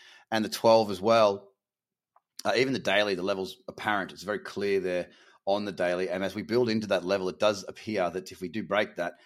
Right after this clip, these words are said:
uh, obviously I wanna see there be some convergence coming into that. But, um, another leg down looks likely with those lower highs coming in. In the last, uh, the last hour or so, Bitcoin has just sold off,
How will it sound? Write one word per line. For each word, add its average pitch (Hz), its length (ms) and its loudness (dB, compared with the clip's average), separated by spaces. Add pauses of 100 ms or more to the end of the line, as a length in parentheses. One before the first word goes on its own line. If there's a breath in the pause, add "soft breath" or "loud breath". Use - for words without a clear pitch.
(280 soft breath)
uh, 76 140 -10 (100)
obviously 95 380 -2
I 101 60 2
wanna 104 160 -2
see 101 220 -2
there 92 140 -2
be 92 120 -2
some - 160 -12
convergence 92 540 -6
coming 92 320 -6
into 123 240 -4
that. 90 300 -2
But, - 280 -8
um, 92 260 -4 (640)
another 98 160 -10
leg 101 240 -4
down 98 460 -2
looks 92 420 -8
likely 92 460 -2
with 92 100 -4
those 92 220 -4
lower 92 220 -2
highs 98 340 0
coming 98 320 -6
in. 92 80 -6
In 90 80 -6
the 90 60 -8
last, 98 400 -2 (420 soft breath)
uh, 90 100 -4
the 98 120 -6
last 120 440 4
hour 107 260 2
or 98 200 -4
so, 98 260 -4
Bitcoin 98 380 -8
has 104 260 -2
just - 240 -6
sold 98 240 0
off, 95 340 2